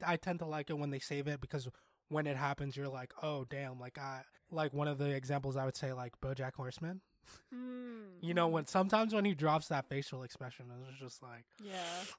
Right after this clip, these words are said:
Speaker 1: like, he always has, like, this sadness going on to him,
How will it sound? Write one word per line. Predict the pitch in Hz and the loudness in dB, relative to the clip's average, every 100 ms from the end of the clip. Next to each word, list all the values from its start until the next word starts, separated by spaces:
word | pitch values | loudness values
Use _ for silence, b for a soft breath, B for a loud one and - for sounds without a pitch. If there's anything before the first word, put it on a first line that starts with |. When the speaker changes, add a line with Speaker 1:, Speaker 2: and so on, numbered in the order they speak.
| _ _ _ - | _ _ _ 0
Speaker 1:
like, | 170 | 0
he | 196 | 4
always | 180 202 180 | 4 4 2
has, | 185 165 | 0 0
like, | 170 147 | 0 0
this | 156 - | -2 -4
sadness | - 131 135 156 - | -6 -6 -6 -8 -6
going | 180 185 | -6 -4
on | 196 | -4
to | 196 220 | -4 -4
him, | 220 | -4